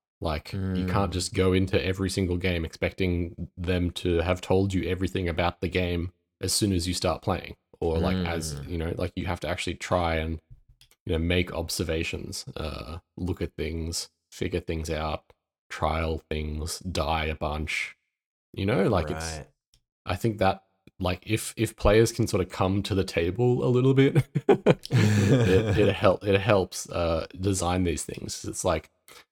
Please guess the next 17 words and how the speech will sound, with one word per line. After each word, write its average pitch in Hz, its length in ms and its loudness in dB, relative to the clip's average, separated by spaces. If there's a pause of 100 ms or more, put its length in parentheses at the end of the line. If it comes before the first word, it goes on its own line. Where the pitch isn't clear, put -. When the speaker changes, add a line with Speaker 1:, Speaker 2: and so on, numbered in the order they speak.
(320)
Speaker 1:
you 104 200 2
wouldn't 117 340 4
need 104 400 6 (120)
waypoint 92 480 2
markers 80 460 -4
as 87 240 -4
much 85 520 0 (100)
if 87 200 -4
the - 120 -10
player 87 400 -2
was 82 280 -4
willing 90 400 2
to 85 100 -6
explore. - 580 -10 (480)
Speaker 2:
Mm. 80 600 -6
Speaker 1:
You 80 80 -4
know, 95 240 -2